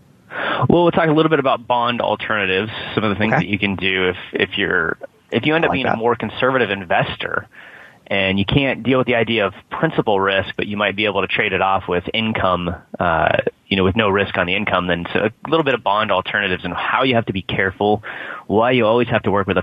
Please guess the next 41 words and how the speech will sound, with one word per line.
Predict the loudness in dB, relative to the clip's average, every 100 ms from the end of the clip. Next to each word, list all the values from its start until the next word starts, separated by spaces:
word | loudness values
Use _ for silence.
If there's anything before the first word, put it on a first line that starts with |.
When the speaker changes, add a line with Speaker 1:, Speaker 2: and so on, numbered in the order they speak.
| -2
Speaker 1:
fee-only | -2 0 0 0 -2 -4
fiduciary-based | -2 -2 0 -2 0 -2 -2
C | -4
F | 0
P | 0
that | 2
doesn't | 2 2
work | 0
on | 0
commissions, | -2 -2 0 -2 -2
because, | 0 0 0 -4 -10 -10 -10 -6 -2
man, | 0
you | 0
can | 0
get | 0
some | -2 0
really | 2 2 0
bad | 0 0 2
retirement | -2 -2 -2 -2 -4
products | -2 0 0 0
out | 0 0
there. | 2 2 0 -2 0 0
Sound | 2 2 2
really | 2 2
good, | 0 0 2 0 -4 -14 _ -20 _ -10
with | -6
guarantees | -2 0 0 0 0
of | 0
income | 0 0 0
and | 2
everything | 0 2 2
else, | 2 0 -2
but | -2
somebody | 0 2
that's | 0 0
selling | 0 2 2
'em | -2 -4 -8
makes | -4 -4 -4
a |
huge | -6 -2 -2 -2 -2
commission, | 0 0 0 -2 -4